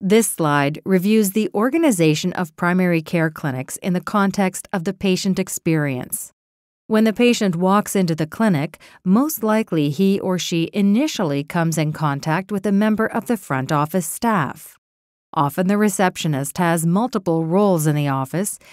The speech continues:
including checking in patients and triaging telephone calls. Some larger clinics have personnel called greeters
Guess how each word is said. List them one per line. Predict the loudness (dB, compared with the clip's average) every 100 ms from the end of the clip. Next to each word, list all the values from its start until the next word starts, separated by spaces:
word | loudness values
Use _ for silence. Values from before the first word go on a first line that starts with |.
| -8
including | -2 0 2 2 2 0
checking | 0 -2 0 2
in | 2 2
patients | 2 2 2 0 -2 -4
and | -4 0 0
triaging | -2 0 2 4 2 0 -2 0
telephone | 0 0 0 -2 -2
calls. | -2 -2 -2 -8 -14 -16 _ _ _ _ -12
Some | -4 -4 -2 -2
larger | 0 2 2 0
clinics | 0 -2 0 -2 -4
have | -2 0 -2 -6
personnel | -4 -2 2 2 2 2 -2
called | 0 2 2 0 -4
greeters | 0 2 2 0 -2 -4